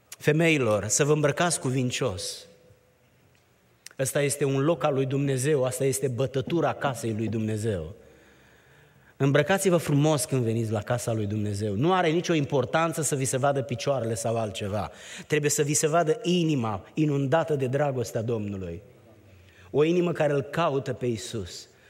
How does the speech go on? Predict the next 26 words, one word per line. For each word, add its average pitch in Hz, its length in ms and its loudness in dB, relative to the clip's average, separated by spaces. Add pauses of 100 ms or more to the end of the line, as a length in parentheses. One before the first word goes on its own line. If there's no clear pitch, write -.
(100)
Spuneau 160 480 0
grecii 165 420 2
care 143 200 2
au 143 80 4
venit 143 320 0
din 135 180 0
Elenia: 139 560 2 (340)
"Vrem 175 240 2
să-L 160 220 0
vedem 147 320 2
pe 139 120 -2
Iisus, 131 440 -2
Domnule." 107 560 -4 (1200)
Dar 160 220 0
ce-ți 220 300 0
trebuie 151 300 2
să-L 135 200 0
vezi 127 260 -2
pe 120 100 -4
Iisus? 113 440 -6
Nu 127 120 -4
ți 147 140 0
ajunge 165 320 2
Socrate 151 520 0
și 143 140 0
Aristotel 147 640 2